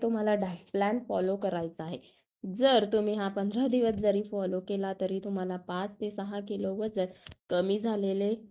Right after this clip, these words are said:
दिसेल व ते कुठल्याही साईड इफेक्ट शिवाय. या उपाय, ह्या डाएट प्लॅनचा कुठलाही साईड इफेक्ट नाहीये व तुम्हाला जास्त फास्ट रिझल्ट हवा असेल,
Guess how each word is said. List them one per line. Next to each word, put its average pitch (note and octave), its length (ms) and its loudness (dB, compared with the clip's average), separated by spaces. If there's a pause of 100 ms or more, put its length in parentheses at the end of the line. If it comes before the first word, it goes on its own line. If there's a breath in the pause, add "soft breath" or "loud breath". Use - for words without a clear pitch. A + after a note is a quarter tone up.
(140)
दिसेल G3+ 560 0
व F#3 100 2 (100)
ते G#3 120 0 (460 loud breath)
कुठल्याही G#3+ 680 4
साईड G3 440 4
इफेक्ट F#3 420 0
शिवाय. F#3+ 400 -2 (420)
या G#3+ 260 2
उपाय, G#3+ 380 2
ह्या A3+ 240 2
डाएट G#3 340 2
प्लॅनचा G#3 400 -2 (160)
कुठलाही G3 480 0
साईड F#3+ 420 0
इफेक्ट G3 420 -4
नाहीये F3+ 280 -2 (360 loud breath)
व F#3 140 -4
तुम्हाला G3 460 0 (240)
जास्त E3+ 380 -4 (200)
फास्ट A#3+ 400 0
रिझल्ट A#3+ 400 2
हवा A3 260 -2
असेल, G#3+ 340 -4